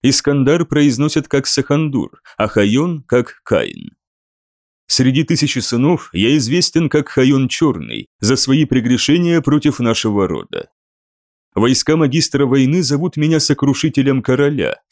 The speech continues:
магом, который поверг Магнуса Красного на колени. Я – предводитель Хашер-хан, лорд Эзекариона и брат Эзекииля Абаддона.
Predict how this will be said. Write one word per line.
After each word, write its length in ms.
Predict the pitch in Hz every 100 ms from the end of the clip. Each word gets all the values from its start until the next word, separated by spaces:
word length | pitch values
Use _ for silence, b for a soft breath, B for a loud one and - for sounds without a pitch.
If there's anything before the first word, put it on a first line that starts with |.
| B B
магом, 580 | 98 117 131 98 76 -
который 400 | - 117 185 180
поверг 420 | 151 147 165 147
Магнуса 480 | 120 139 131 123 113
Красного 760 | - 113 135 151 135 135 120 -
на 120 | 104
колени. 640 | 101 92 69 50 50 50 _ _ _ _ _ _ _
Я – 520 | 92 101 123 101 - -
предводитель 680 | 135 120 131 160 156 156
Хашер-хан, 920 | - 135 135 139 113 - 143 104 58 - _ -
лорд 340 | 120 160 143
Эзекариона 880 | 135 127 117 107 101 127 165 131 -
и 120 | - 139
брат 360 | 127 165 175
Эзекииля 580 | 165 160 - 147 139 131
Абаддона. 720 | 107 104 80 71 62 50